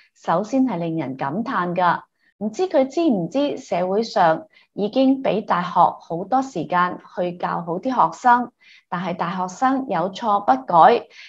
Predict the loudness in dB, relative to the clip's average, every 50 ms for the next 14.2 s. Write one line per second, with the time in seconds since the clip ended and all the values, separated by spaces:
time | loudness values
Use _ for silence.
0 | -6 -4 -4 -2 0 0 0 0 2 0 0 0 0 -2 -2 0 -2 -2 -2 2
1 | 6 6 6 6 4 -4 _ _ _ _ _ 0 2 2 2 2 0 -2 -2 -2
2 | 0 0 0 2 2 2 0 2 2 2 0 0 0 -2 -2 -2 -2 -2 -2 -4
3 | -6 -8 -8 -8 -6 -8 -8 -6 -4 -4 -4 -4 -4 -6 -8 -8 -6 -2 0 2
4 | 2 2 4 4 4 4 4 2 0 -4 _ -20 -20 -20 -20 _ 2 4 4 4
5 | 4 2 0 0 0 -2 -2 -2 -2 -4 -2 -2 -2 -4 -2 -2 0 0 0 0
6 | 0 0 0 0 -2 -2 -2 -2 -2 0 0 0 -2 -2 -2 -2 -2 -4 -4 -4
7 | -4 -2 0 2 2 0 0 -2 -10 _ _ _ _ _ _ _ _ _ _ 2
8 | 2 2 4 4 2 0 0 0 0 0 0 0 0 0 0 0 0 0 0 0
9 | -2 -2 -2 -2 -2 -2 -2 -2 -2 -2 0 0 0 -2 -2 -4 -4 -4 -2 0
10 | 0 0 -2 -2 -4 -4 -2 -2 -2 -2 -2 -2 0 0 0 -2 0 2 4 4
11 | 6 4 2 -2 -4 -4 -4 -2 -2 -2 0 2 2 2 2 2 -2 -6 -8 -8
12 | -8 -6 -2 -2 -2 0 0 0 -2 -2 -2 -6 -8 -8 -4 -4 -4 -2 0 0
13 | 0 0 0 0 -2 -2 -2 -4 -4 -4 -4 -6 -6 -10 -10 -6 -2 -2 0 4
14 | 4 4 4 2